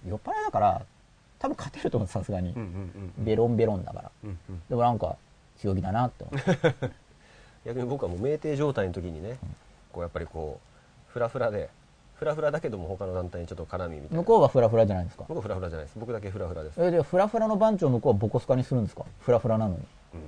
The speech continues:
Speaker 2: うん。
Speaker 1: おー。
Speaker 2: まあ、やむを得ないですね。僕が悪いです、でもそれは。
Speaker 1: うん。でもボコボコにする方もね、
Speaker 2: うん。
Speaker 1: 酔っ払いを。
Speaker 2: そう、あと酔っ払って自分で、
Speaker 1: うん。
Speaker 2: あの、三十センチぐらいの段差から落っこって、両足くじいて。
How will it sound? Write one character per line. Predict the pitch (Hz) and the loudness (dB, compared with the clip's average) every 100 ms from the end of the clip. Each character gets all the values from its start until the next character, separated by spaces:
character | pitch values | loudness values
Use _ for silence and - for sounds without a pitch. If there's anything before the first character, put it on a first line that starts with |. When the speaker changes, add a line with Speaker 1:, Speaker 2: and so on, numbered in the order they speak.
| 71 - _ _ - | -16 -20 _ _ -6
Speaker 2:
う | |
ん。 | |
Speaker 1:
お | 90 95 92 87 90 | -2 0 0 -2 -4
ー。 | 92 104 - _ _ - - | -8 -14 -20 _ _ -20 -14
Speaker 2:
ま | 87 | -10
あ、 | |
や | 87 | -6
む | 95 | -4
を | |
得 | 113 | -4
な | 120 | -4
い | |
で | 78 | -6
す | |
ね。 | 80 90 | -12 -8
僕 | 95 117 | -8 -2
が | 113 | 0
悪 | 110 | 0
い | 123 | -2
で | 85 | -6
す、 | - | -12
で | |
も | 73 - | -14 -12
そ | 76 | -10
れ | |
は。 | 71 | -10
Speaker 1:
う | |
ん。 | 95 - | -10 -6
で | |
も | 143 | -4
ボ | 87 - | -4 -6
コ | 175 | -8
ボ | 214 | -4
コ | 233 | -2
に | |
す | 220 | 0
る | 202 | 0
方 | 196 | 2
も | 135 71 | 0 -2
ね、 | 92 110 - - 90 | -6 -6 -8 -14 -14
Speaker 2:
う | |
ん。 | 80 69 - - - - | -14 -16 -20 -20 -20 -8
Speaker 1:
酔 | 90 | -8
っ | - | -4
払 | 78 69 | -4 -4
い | |
を。 | 67 65 - - - | -8 -14 -20 -20 -12
Speaker 2:
そ | |
う、 | 110 | -8
あ | |
と | 107 | -6
酔 | |
っ | 113 | -6
払 | - 151 | -2 -4
っ | |
て | 120 131 | -2 -8
自 | 120 | -6
分 | 127 120 | -6 -2
で、 | 139 92 101 | -2 -2 -8
Speaker 1:
う | |
ん。 | 90 - - - | -10 -12 -16 -10
Speaker 2:
あ | 95 | -8
の、 | 92 85 87 - - _ _ _ - _ _ _ - 117 113 113 101 | -6 -8 -12 -20 -20 _ _ _ -20 _ _ _ -20 -20 -20 -20 -14
三 | 101 123 | -6 -4
十 | 120 | -4
セ | |
ン | 123 | -4
チ | |
ぐ | 110 | -4
ら | |
い | 87 | -4
の | |
段 | 92 | -4
差 | 90 | -4
か | 90 | -6
ら | |
落 | 85 | -8
っ | |
こ | - | -10
っ | 104 | -14
て、 | - 87 80 - - - | -8 -8 -8 -14 -20 -12
両 | 113 131 | -6 -4
足 | 110 - | -4 -6
く | 113 | -6
じ | 107 | -6
い | |
て。 | 92 87 76 | -8 -8 -10